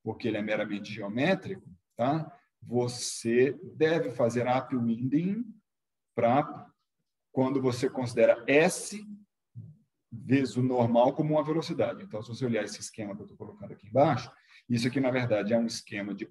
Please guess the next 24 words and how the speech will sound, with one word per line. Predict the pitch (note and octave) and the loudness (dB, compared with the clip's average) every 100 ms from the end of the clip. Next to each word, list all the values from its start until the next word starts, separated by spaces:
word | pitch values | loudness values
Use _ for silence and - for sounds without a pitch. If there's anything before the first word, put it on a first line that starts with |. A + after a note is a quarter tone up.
| - | 8
Euler | C#3+ C3+ A2 A2 | 10 10 6 0
de | - | -4
primeira | A2 A2 A#2+ C3+ | -10 -4 0 4
ordem | A#2+ C#3 D#3 F#3 - _ _ | 4 4 0 -6 -12 _ _
com | F#3 G#3+ | 2 4
um | A3 | 4
upwinding | A3+ A3+ E3+ F3 F#3 G3+ - - - _ - | 4 6 6 6 4 0 -6 -10 -18 _ 4
padrão, | G#2+ E3 C#3 A2+ | 6 8 6 4
ou | G#2+ | 0
seja, | B2+ C#3 G#2 G2 | 0 2 2 0
eu | - | -6
faço | - B2 G#2+ - - _ _ _ - | 2 2 2 -4 -14 _ _ _ 4
S | D3 D#3 C3 - A#2+ - - | 8 8 6 0 -6 -6 2
M | D3+ D3 A#2 G2 - - | 4 6 4 2 -4 -2
mais, | A#2 C3 C3 C#3 D#3+ - - - - _ _ _ | 2 6 8 8 4 2 -6 -8 -18 _ _ _
se, | - - | -16 -4
ou | C3 B2+ | 0 2
seja, | B2+ G#2 | 2 -2
se | G#2 D3+ | -2 0
a | D3 C3+ B2+ B2 | 2 2 2 0
função | C3+ D3 D3 | -2 0 0
sinal | D3+ C3 A2+ | 0 2 2
é | G#2+ | 2
positiva, | B2+ B2+ A#2 - - G3 D3+ G#2 | 2 2 2 -6 0 2 2 0